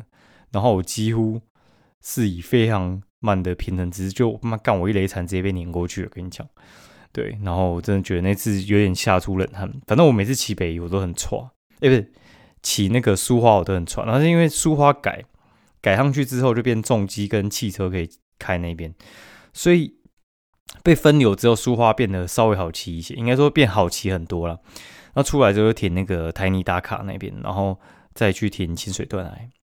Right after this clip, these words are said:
然后骑完这段，其实我就觉得其实，其实就还蛮 chill 的，因为接下来的路我几乎，因为花莲、台东这一段我，我基本上是不用看路标，我完全就会骑了。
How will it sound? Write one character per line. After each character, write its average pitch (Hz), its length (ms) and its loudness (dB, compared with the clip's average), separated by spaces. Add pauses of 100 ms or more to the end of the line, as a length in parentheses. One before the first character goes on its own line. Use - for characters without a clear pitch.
(800)
然 123 100 4
后 147 40 6
骑 - 160 2
完 123 120 6
这 131 80 4
段， 131 120 4
其 107 120 -2
实 104 60 0
我 90 120 -2
就 101 100 -2
觉 95 180 -6
得 90 60 -4
其 101 240 -6
实， 90 220 -14
其 - 160 -8
实 - 20 -4
就 110 140 -2
还 101 80 -4
蛮 85 160 -8
chill 55 380 -8
的， 50 80 -14
因 - 100 -10
为 95 160 -6 (460)
接 117 180 0
下 113 140 0
来 87 120 0
的 85 300 -6
路 92 360 -4
我 85 60 -8
几 101 300 -6
乎， 101 380 -6 (240)
因 143 80 -2
为 156 100 -2
花 127 320 2
莲、 90 320 -4 (580)
台 104 140 -4
东 98 160 0
这 104 80 -2
一 98 60 0
段 95 200 -2
我， 85 220 -8
我 92 160 -4
基 123 180 -6
本 98 140 -2
上 98 160 -4
是 98 80 -10
不 - 60 -20
用 90 140 -8
看 92 120 -8
路 85 180 -8
标， 80 300 -12 (220)
我 90 160 -6
完 85 140 -6
全 87 140 -8
就 85 120 -10
会 82 100 -10
骑 - 320 -14
了。 156 80 -20